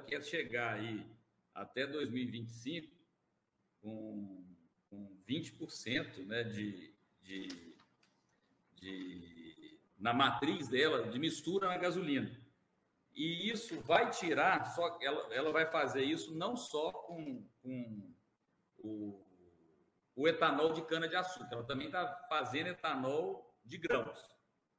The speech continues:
Mas hoje, João, já é uma realidade e nessa safra da Índia,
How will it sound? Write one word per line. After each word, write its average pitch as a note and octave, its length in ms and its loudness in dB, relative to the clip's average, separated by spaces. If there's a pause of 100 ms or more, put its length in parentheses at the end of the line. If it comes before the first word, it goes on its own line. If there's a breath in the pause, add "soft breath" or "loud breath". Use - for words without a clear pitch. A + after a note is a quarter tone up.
(640)
Mas C3+ 320 0
hoje, G3+ 440 6
João, A#2+ 280 -2
já E3+ 180 2
é F3 120 4
uma A3+ 160 -2
realidade D#3 840 0 (340)
e C#3 300 -6 (760)
nessa A3 480 -2
safra C3 600 -2 (680)
da B2+ 220 2
Índia, D3 460 -4